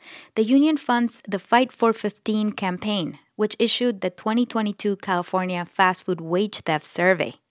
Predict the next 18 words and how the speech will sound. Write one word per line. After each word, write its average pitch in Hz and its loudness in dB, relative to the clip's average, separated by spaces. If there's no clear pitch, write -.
Bilingual 269 2
outreach - 0
workers 262 0
talked 254 0
to 285 -2
more 247 4
than 208 -2
four 247 2
hundred 233 0
employees 185 -4
across - -4
the 175 -4
state. - -2
That's 285 0
not 294 4
a 208 0
huge 269 -2
survey, 160 -2